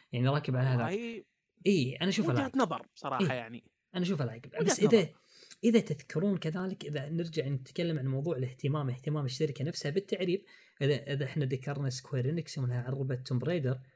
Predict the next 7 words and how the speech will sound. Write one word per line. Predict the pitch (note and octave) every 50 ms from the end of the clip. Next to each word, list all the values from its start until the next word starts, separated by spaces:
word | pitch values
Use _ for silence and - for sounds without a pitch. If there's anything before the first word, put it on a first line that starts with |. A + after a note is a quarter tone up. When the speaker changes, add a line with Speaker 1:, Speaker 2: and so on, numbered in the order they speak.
| _ _ _ _ -
Speaker 1:
تدرون | D3 C#3 C3 D3+ F3 G3 G#3
منو، | A#3 A#3+ A#3 A#3 A3 G#3+ G#3 G3+ G3
آه، | F#3 F3+ F3 D#3+ - - - - - D#3
مؤدية | D#3+ D#3+ - - E3+ F3+ D#3 E3+ E3+ D#3+ D#3+
صوت | - F#3 E3+ E3+ -
توم | E3+ D#3+
برايدر؟ | D#3+ E3 F3 F3+ A#3+ C4